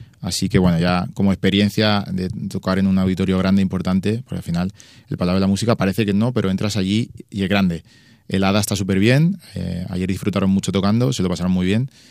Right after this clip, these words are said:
pero el Palau ya es un puntito más. Así que, bueno, ya solo por la experiencia de que vayan y de que vuelvan a competir y,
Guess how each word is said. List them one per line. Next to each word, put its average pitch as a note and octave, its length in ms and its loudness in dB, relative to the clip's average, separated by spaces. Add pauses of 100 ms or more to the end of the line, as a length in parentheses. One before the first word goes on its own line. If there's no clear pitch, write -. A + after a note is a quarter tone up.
(300)
pero F2+ 460 0
el F2 120 -2
Palau F2+ 300 0
ya F#2 140 0
es - 240 -8 (200)
un F#2 220 -4
puntito F#2 460 -4
más. G#2+ 340 -4 (500)
Así F2+ 400 -4
que, F#2+ 160 2
bueno, F2 200 2
ya G2 80 2
solo B2+ 200 2
por A2 100 2
la G2+ 80 2
experiencia F#2+ 360 0
de F#2+ 80 0
que F#2 80 -4
vayan G2+ 340 2
y F#2 100 2
de F2 140 -2
que - 80 -6
vuelvan F2+ 280 0
a F#2+ 40 0
competir F#2 600 0
y, F2+ 180 -6